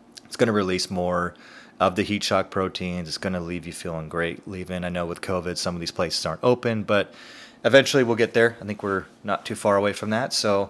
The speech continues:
that'd be the, the creme de la creme is the, is the hot saunas. But in the meantime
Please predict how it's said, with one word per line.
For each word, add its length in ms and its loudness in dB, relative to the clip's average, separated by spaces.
that'd 200 10
be 100 8
the, 340 8
the 60 2
creme 260 4
de 80 6
la 80 2
creme 420 -2
is 340 -2
the, 340 -2
is 200 -10
the 140 -2
hot 200 2
saunas. 500 -6
But 300 2
in 160 -4
the 60 -4
meantime 640 -2